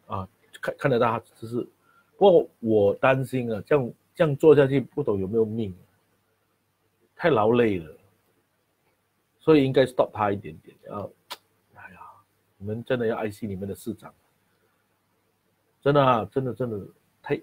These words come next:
太累了，怎么铁打的，哪里这样两个礼，二十多天的执政，好像当了两年的市长那样，很可怕。我觉得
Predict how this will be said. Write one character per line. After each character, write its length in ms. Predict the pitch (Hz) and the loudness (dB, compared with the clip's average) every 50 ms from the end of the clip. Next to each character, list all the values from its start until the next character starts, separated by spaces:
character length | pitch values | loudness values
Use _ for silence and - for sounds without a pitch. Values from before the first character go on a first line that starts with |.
| _ _ | _ _
太 140 | - - 170 | -8 -4 -2
累 320 | 165 175 180 175 160 131 | 0 2 2 4 2 4
了， 320 | 117 107 101 87 90 - - _ | 2 0 -2 -2 -6 -10 -14 _
怎 80 | - - | -6 -2
么 140 | 135 160 165 | 2 2 2
铁 220 | 165 - - 131 | 2 2 2 2
打 200 | - - 98 98 | 2 2 -2 0
的， 180 | 98 113 113 113 - _ _ _ _ _ _ | 2 0 0 0 -2 _ _ _ _ _ _
哪 120 | - 131 143 | -4 -2 -2
里 200 | 160 147 123 110 | 0 0 0 0
这 140 | 107 151 143 | 0 0 -2
样 140 | 131 117 104 _ _ _ _ _ _ _ _ _ _ _ _ _ _ _ _ _ _ _ _ _ _ _ _ _ _ _ _ _ _ _ - | -2 -6 -10 _ _ _ _ _ _ _ _ _ _ _ _ _ _ _ _ _ _ _ _ _ _ _ _ _ _ _ _ _ _ _ -6
两 220 | 117 120 98 110 | -6 -4 -4 0
个 140 | 113 156 156 | 2 4 4
礼， 240 | 147 117 104 110 - _ _ | 4 2 -2 -4 -8 _ _
二 100 | - 151 | 2 2
十 160 | - - 139 | 2 2 2
多 160 | 131 139 139 135 | 4 6 6 6
天 180 | 127 143 139 127 | 6 4 4 4
的 220 | 123 113 110 - _ _ | 4 2 2 0 _ _
执 140 | - - 143 | -6 -4 -4
政， 400 | 123 - - 139 117 110 101 92 - _ | 0 2 2 2 2 2 -4 -10 -14 _
好 240 | - - - - 101 | -16 -12 -10 -8 -6
像 240 | 107 143 139 135 120 - _ - _ _ _ _ _ _ | -4 -4 -4 -4 -6 -10 _ -20 _ _ _ _ _ _
当 180 | - 139 135 135 | 0 0 0 2
了 100 | 135 123 | 2 2
两 180 | 113 107 98 101 | 2 2 0 -2
年 160 | 104 107 120 | -4 -2 0
的 220 | 123 120 113 - - _ | 0 0 0 0 -4 _
市 220 | - - - 131 107 | -14 -8 -6 -6 -4
长 160 | 104 92 92 | -4 -6 -6
那 60 | 107 | -6
样， 160 | 110 98 92 - _ _ _ _ _ _ _ _ _ _ _ _ _ _ _ _ _ _ _ _ _ _ _ _ _ _ - | -8 -8 -10 -14 _ _ _ _ _ _ _ _ _ _ _ _ _ _ _ _ _ _ _ _ _ _ _ _ _ _ -10
很 100 | 151 165 | -8 -6
可 160 | 160 127 110 | -2 -2 0
怕。 240 | 113 135 135 120 104 | 2 2 2 2 0
我 80 | 95 | 0
觉 180 | 101 101 117 120 | 0 2 2 2
得 60 | - | 2